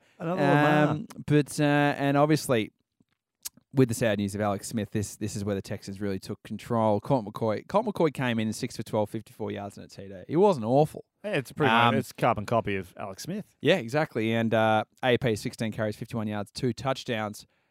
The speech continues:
Speaker 2: And the Texans just do exactly what they need to do. They get a tough road win.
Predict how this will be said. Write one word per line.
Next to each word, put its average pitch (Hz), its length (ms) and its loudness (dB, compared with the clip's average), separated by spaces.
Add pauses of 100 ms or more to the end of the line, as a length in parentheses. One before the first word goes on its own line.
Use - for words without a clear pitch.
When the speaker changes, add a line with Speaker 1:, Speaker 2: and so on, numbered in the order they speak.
(140)
Speaker 2:
And 120 480 0
the 123 140 -4
Texans 135 580 -4
just - 220 -10
do 131 140 0
exactly 127 400 -2
what 127 160 -2
they 131 100 0
need 123 200 -2
to - 60 -14
do. 117 160 0
They 110 120 -2
get 113 100 -6
a 107 60 -12
tough - 320 -6
road 117 240 6
win. 104 260 0